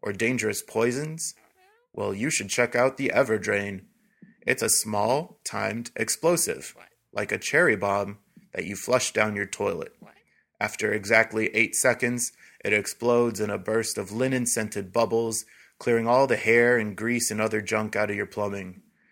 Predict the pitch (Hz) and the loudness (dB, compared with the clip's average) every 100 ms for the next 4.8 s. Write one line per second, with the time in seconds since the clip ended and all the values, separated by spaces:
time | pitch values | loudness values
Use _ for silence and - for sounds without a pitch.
0 | _ _ _ - 123 117 135 170 175 135 | _ _ _ -4 0 2 2 4 4 2
1 | 117 117 117 107 110 123 107 107 120 120 | 0 0 -2 2 2 2 0 -2 -2 0
2 | 139 151 110 101 101 95 95 - 95 - | 2 2 0 -2 -4 -6 -12 -14 -8 0
3 | 151 135 110 101 98 104 104 110 107 101 | 2 2 0 -2 -2 0 2 0 -2 -4
4 | 90 120 117 131 156 101 104 98 | -4 -6 -4 -2 -2 -2 -6 -10